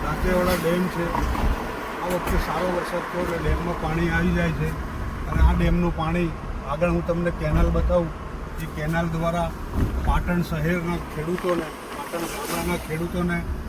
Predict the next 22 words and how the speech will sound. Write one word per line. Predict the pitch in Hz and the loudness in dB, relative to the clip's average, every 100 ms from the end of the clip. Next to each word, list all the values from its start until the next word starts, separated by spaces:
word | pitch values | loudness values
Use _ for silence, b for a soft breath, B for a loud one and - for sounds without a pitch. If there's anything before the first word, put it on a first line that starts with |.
| - - | -8 -2
કેનાલ | 151 165 170 | 0 2 2
દ્વારા | 170 175 170 170 170 - - - - - | 2 4 4 2 0 0 0 2 2 4
શિયાળુ | 160 175 185 185 | 6 8 8 8
ઋતુમાં | 170 160 180 180 160 | 2 2 2 2 0
જે | 165 - | -2 -2
પાક | 160 165 - | -2 -2 0
થાય | 170 180 | 0 0
છે | 165 170 | -2 -4
એને | 151 156 - | -4 -6 -4
પાણી | 143 135 - | 0 0 0
દાંતીવાડા | - 135 143 170 170 170 | 0 -2 -2 -2 -2 -2
ડેમમાંથી | 156 151 156 160 151 | -4 -6 -4 -6 -4
આપવામાં | 156 139 147 139 131 | -6 -4 -4 -4 -6
આવે | 131 | -8
છે. | - - - - - - - - - | -8 -10 -10 -10 -10 -10 -10 -2 0
અને | 147 - 165 | 0 -2 -2
એ | 190 | -2
પાણીથી | 196 175 185 208 208 214 226 214 - - - | 0 0 2 0 2 2 0 -4 -10 -10 -4
પાટણના | 156 - 214 226 220 208 220 226 - - - - - - | -2 0 0 2 4 4 2 -2 -6 -6 0 2 2 0
ખેડૂતો | 170 196 220 220 | 0 2 0 -2
જે | 202 180 | -2 0
છે | 214 | 0